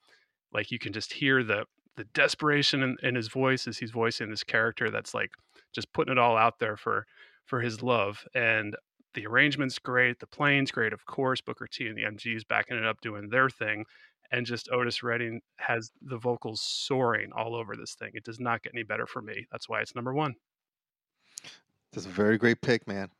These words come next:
Speaker 2: Very great pick. And then we're gonna end up with me here. Um, my number, my, my favorite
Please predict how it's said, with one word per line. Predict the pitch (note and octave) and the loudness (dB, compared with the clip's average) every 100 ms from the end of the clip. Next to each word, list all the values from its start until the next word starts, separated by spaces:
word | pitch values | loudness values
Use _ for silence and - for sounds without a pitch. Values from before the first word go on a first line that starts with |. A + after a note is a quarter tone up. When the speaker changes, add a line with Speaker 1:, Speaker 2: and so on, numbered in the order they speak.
| _ | _
Speaker 2:
Very | G2 G2+ | 0 2
great | G#2+ G#2 - | 4 2 4
pick. | A2 G#2+ | 2 2
And | G#2 | 0
then | G#2 G#2 - - - - - | 0 -2 -8 -18 -20 -12 6
we're | A#2+ | 8
gonna | B2+ B2 | 10 8
end | A#2+ C3 C3 | 8 8 10
up | A#2+ - | 10 8
with | A#2 | 4
me | B2 A#2 | 4 4
here. | A#2+ B2+ C#3 - - | 6 8 8 6 2
Um, | A2+ G#2 G2 F#2+ F#2+ _ - | 4 6 4 2 -8 _ -6
my | G2 A2+ C#3 D#3 | 2 4 4 4
number, | D3 C3+ C3 C#3 - | 2 4 2 2 -4
my, | G#2+ G2+ - | -6 -6 -6
my | G#2 | -10
favorite | - - C3+ B2+ A#2+ | -4 4 6 6 6